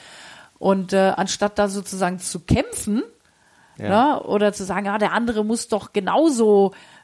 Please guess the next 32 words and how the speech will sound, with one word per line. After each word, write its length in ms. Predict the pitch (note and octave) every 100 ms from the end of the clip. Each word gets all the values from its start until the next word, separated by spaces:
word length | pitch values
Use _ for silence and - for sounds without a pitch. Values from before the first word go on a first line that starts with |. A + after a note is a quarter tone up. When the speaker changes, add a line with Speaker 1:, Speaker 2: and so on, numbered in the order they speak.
| -
Speaker 1:
äh, 340 | F#3+ F#3+ F#3+
ja, 120 | F#3 A3
nehmen 160 | A3
wir 60 | B3
mal, 380 | G3+ F3+ F3+ C#3+
ja, 240 | F#3+ A3+ F#3+
begeisterungsfähig 1000 | G#3 - G#3 G#3+ G#3 G3 F#3+ - F#3+ G3
zum 120 | - F#3
Beispiel 320 | F#3 - F3
sein.“ 420 | E3+ E3 G#3 B3+
Und 60 | A#3
der 100 | G#3+
andere 240 | A#3 B3+
ist 80 | C4
aber 140 | B3+ A#3+
vielleicht 300 | C4 B3 -
eher 160 | C4
ein 60 | B3
bisschen 280 | C4 C4 B3
der 120 | B3
Introvertiertere 920 | G4 - G#3 F#3+ - F3+ D#3+ E3+ E3
und 80 | E3
nicht 180 | F3
ganz 380 | - A3 F#4 -
so 340 | A3 G#3+ G3 -
enthusiastisch. 960 | F3 F3 E3+ D#3+ E3+ D#3+ - E3+ D3+ - - -
Und 80 | E3+
sagen, 180 | F3+ F3+
„Nee, 80 | B3
ist 120 | -
doch 80 | A#3+
super.“ 420 | - E4+ G3+ D#3+